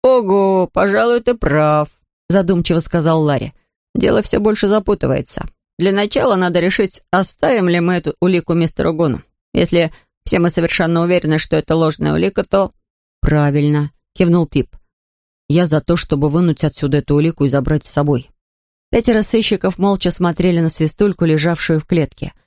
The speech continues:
Клетка была заперта, ключа у них не было. «Как же достать улику?» Патти отчаянно всплеснула руками. «Надо поторопиться. А ну-ка, разойдись, может явиться в любой момент.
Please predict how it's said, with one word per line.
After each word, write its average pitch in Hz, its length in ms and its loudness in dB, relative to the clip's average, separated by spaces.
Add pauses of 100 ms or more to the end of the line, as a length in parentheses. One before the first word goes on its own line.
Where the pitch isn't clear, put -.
(360)
Клетка 247 300 0
была 220 180 2
заперта, 185 540 0
ключа 175 340 0
у 208 60 0
них 196 200 0
не 156 160 2
было. 147 280 -4 (680)
«Как 240 220 0
же 165 80 -4
достать 185 460 0
улику?» 180 400 -2 (580)
Патти 226 320 0
отчаянно 180 480 0
всплеснула 165 520 -2
руками. 151 460 -4 (240)
«Надо 135 180 -2
поторопиться. - 680 -2 (540)
А 151 120 0
ну-ка, 190 400 2
разойдись, 170 640 0
может 165 300 -2
явиться 175 480 0
в 151 80 -2
любой 156 280 0
момент. 165 500 -2